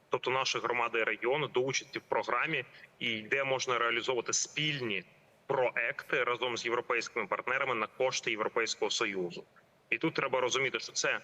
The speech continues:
по-перше, надає нам навчання і можливості готувати наші місцеві кадри до європейської інтеграції, до членства в Європейському Союзі. По-друге, залучити реальні кошти в реальні тверді проекти на своїй території.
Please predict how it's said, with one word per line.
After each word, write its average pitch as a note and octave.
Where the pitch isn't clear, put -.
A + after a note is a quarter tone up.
по-перше, B2
надає A#2+
нам A2+
навчання A#2+
і C3+
можливості B2
готувати A#2+
наші B2+
місцеві A#2
кадри A2
до A#2
європейської A2+
інтеграції, A2+
до G#2
членства B2
в -
Європейському A2
Союзі. C3
По-друге, D3
залучити C#3
реальні A#2+
кошти D#3
в A2+
реальні B2
тверді A2+
проекти B2
на A2+
своїй A#2+
території. A#2+